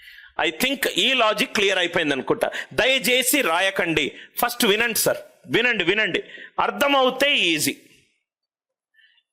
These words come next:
ఇరవై ఐదు kilometer per hour, పన్నెండు నిమిషాలు లేట్,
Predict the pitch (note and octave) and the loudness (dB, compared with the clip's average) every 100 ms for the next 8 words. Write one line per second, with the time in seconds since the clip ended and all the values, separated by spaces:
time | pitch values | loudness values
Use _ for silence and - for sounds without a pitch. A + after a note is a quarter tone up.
0 | - F#3+ C4+ C#4+ C#4 C4+ C4+ C4 C4 C4 | -2 0 2 2 2 2 2 2 2 2
1 | C4 A3 A#3+ A#3+ A#3+ A#3 A#3 A3+ A3+ A3 | 2 2 4 4 2 0 -2 0 -2 0
2 | G3 D#3+ D#3+ D#3+ - - - - _ _ | 0 2 2 0 -4 -14 -20 -20 _ _
3 | _ _ _ _ _ _ _ _ _ _ | _ _ _ _ _ _ _ _ _ _
4 | _ _ _ _ _ G3 A#3 C4 C4+ C4 | _ _ _ _ _ -2 2 2 2 4
5 | B3+ A3+ G3+ G#3 - G3+ F#3+ F#3+ G3 E3 | 2 2 0 2 2 2 2 2 2 2
6 | C#3+ B2+ - | 0 -2 -4